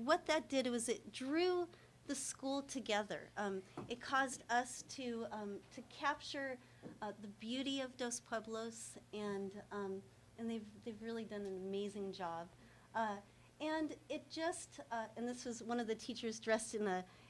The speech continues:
uh, um, dressed up for nineteen fifties days. She doesn't really dress like a, <laughs> she doesn't need to go to, uh, What Not to Wear.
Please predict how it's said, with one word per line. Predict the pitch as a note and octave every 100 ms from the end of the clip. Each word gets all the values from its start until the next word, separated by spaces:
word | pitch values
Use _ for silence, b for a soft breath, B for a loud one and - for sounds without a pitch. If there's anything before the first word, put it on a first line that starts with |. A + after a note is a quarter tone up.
| -
uh, | G3+ - -
um, | G3 F#3 F3+ - G3
dressed | A#3 A3+
up | A3+
for | A3
nineteen | G3 G3 G3 G3
fifties | - G#3 G3 F#3+
days. | F#3+ F#3+
She | -
doesn't | F#3 F3+ -
really | E3+ D#3+ E3+ - -
dress | E3 E3+ - -
like | F#3+ F3+
a, | - D#4+ C4+ - - - F#3 E4 C#4+ - - -
<laughs> |
she | C#4+
doesn't | C#4 C4+
need | C4 A#3+
to | C4+
go | A#3+ A#3 A3+
to, | A3+ A#3 G#3+
uh, | G#3 F#3 G3
What | F#3 G3+ -
Not | G3+ F#3
to | -
Wear. | F#3 F3+ F3 F3+